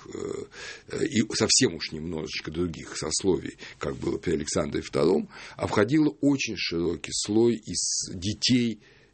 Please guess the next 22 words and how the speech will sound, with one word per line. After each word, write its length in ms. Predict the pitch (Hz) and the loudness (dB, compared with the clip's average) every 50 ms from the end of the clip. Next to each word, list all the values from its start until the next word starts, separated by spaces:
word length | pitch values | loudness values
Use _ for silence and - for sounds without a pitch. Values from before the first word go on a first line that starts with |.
| _ _ - - | _ _ -14 -6
всех 260 | - - - 107 101 - | 0 2 4 4 4 2
сословий, 560 | - 82 - - - - - - - - - - | 0 -6 -6 -6 -8 -8 -10 -12 -14 -16 -14 -8
из 100 | - - | -6 -4
крестьян, 640 | - - 85 80 - - - 85 76 76 78 78 - - _ _ _ - - - - | -4 -2 -2 -4 -4 -4 -2 -4 -4 -4 -6 -8 -12 -20 _ _ _ -20 -20 -20 -14
из 180 | - - - | -8 -6 -2
рабочих. 520 | 92 85 71 71 - 76 - - - - - _ _ - _ _ - - - - - - - _ - | -2 -2 -4 -4 -6 -8 -6 -6 -8 -10 -12 _ _ -20 _ _ -18 -14 -12 -12 -12 -12 -14 _ 2
Э, 500 | - 104 107 107 107 107 104 104 104 110 | 4 6 8 8 8 6 6 6 6 6
и, 680 | 110 - - 135 135 131 131 131 127 127 127 123 123 120 | 6 4 4 4 6 8 8 8 8 6 6 6 6 6
м, 400 | 117 113 117 120 117 117 117 120 120 | 4 4 2 0 2 2 2 2 4
этот 400 | - 139 139 131 127 117 - - | 4 4 6 6 4 0 0 0
вот 160 | 104 110 113 110 | 4 4 4 6
слой 280 | - - - 143 139 123 | 4 2 4 4 2 2
модернизированного, 1500 | 104 110 104 117 127 123 113 123 123 117 107 120 143 131 107 98 85 82 78 76 73 73 69 - 80 85 82 80 85 - | 2 0 2 4 4 4 4 4 2 2 2 2 4 4 4 4 2 -2 -8 -8 -10 -10 -10 -6 -4 -4 -2 -2 -2 -2
модернизированный 920 | 90 101 110 104 110 110 104 113 110 104 104 120 110 98 92 90 92 98 | 0 2 2 4 4 4 4 4 4 4 4 4 4 4 2 0 -2 -6
слой, 400 | 92 - - 156 180 196 208 190 - - - - | -6 -4 0 2 4 4 2 0 -4 -14 -20 -16
особенно 360 | - - - 131 113 95 95 | -10 -2 0 0 0 0 0
молодежи, 760 | 98 104 104 107 107 107 107 104 120 113 95 80 - 65 67 | 0 2 4 4 4 4 6 6 6 6 4 2 0 -6 -8
людей 460 | - - 76 92 87 82 92 95 90 | -8 -6 -4 -6 -4 -2 0 -2 -2
там 180 | - 87 85 87 | -2 -4 -4 0
до 120 | 92 95 | 0 0
тридцати 460 | - - 85 82 - - - - 90 | 2 0 -2 0 -2 -4 -4 -4 -6
лет, 360 | 85 101 123 117 92 - - | 0 2 2 2 2 0 -4